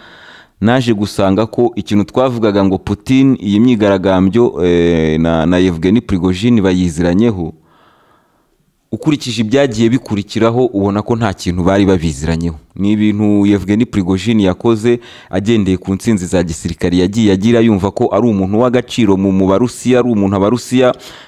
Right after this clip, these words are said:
eh, ikintu cyose yavuga bamujya inyuma kubera ko ari umuntu uba uri kuri front line, ari umuntu wagaragaje ko ari umuntu witanze uri ku rugamba. Ibyo rero ngiye mbona ko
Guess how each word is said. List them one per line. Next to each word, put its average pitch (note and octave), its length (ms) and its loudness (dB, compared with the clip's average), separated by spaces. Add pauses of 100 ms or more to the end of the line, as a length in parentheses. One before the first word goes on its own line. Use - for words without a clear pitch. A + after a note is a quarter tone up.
eh, F#2 80 -2
ikintu G2+ 300 -2
cyose B2 260 0
yavuga G#2 420 0
bamujya G#2 480 2
inyuma G#2+ 300 4
kubera A#2+ 300 2
ko C3+ 120 -2
ari C3 100 2
umuntu G2 580 0
uba B2 240 0
uri B2+ 160 0
kuri B2+ 200 -2
front C3 360 0
line, F#2+ 240 2 (120)
ari A#2+ 120 2
umuntu G#2+ 260 2
wagaragaje G#2 540 0
ko C3 140 0
ari B2+ 100 2
umuntu G2+ 400 0
witanze G#2 440 0
uri B2+ 120 -2
ku G#2+ 100 -4
rugamba. G#2 520 0 (420)
Ibyo G#2+ 240 0
rero D3 280 4
ngiye C#3 160 2
mbona A#2 280 2
ko C3+ 320 0